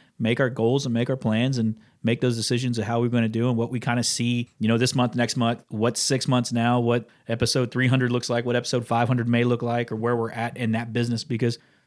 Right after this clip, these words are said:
since this is not a paycheck where we go, "Hey, you got to speak for an hour today. Here's your seventy-five bucks."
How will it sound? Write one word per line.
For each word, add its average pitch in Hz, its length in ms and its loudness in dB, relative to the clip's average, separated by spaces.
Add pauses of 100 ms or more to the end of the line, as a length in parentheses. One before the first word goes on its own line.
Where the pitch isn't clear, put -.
since - 380 0
this 143 200 2
is 127 160 0
not 131 240 2
a 117 220 2 (280)
paycheck 139 460 2
where 123 100 4
we 123 120 4
go, 123 300 4
"Hey, 139 160 2
you 131 140 4
got 147 120 2
to 147 60 -4
speak 151 200 0
for 139 100 0
an 131 80 2
hour 165 160 4
today. 123 160 4
Here's 139 200 2
your 131 320 0
seventy-five 143 560 2
bucks." 165 400 0